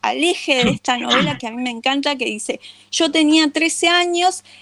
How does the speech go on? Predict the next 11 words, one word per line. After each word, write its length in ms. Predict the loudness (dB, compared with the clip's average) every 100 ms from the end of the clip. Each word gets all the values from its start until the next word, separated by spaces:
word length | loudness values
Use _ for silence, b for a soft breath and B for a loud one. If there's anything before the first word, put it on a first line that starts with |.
| _
y 120 | 2
esa 200 | 4 2
mañana 680 | 2 4 6 6 4 2 2
la 140 | 0
noticia 420 | 0 -2 -2 4 4
de 120 | 4
la 200 | 2 0
chica 320 | -4 0 2
muerta 540 | 4 6 4 0 -2
me 160 | 0 0
llegó 560 | 0 0 2 6 6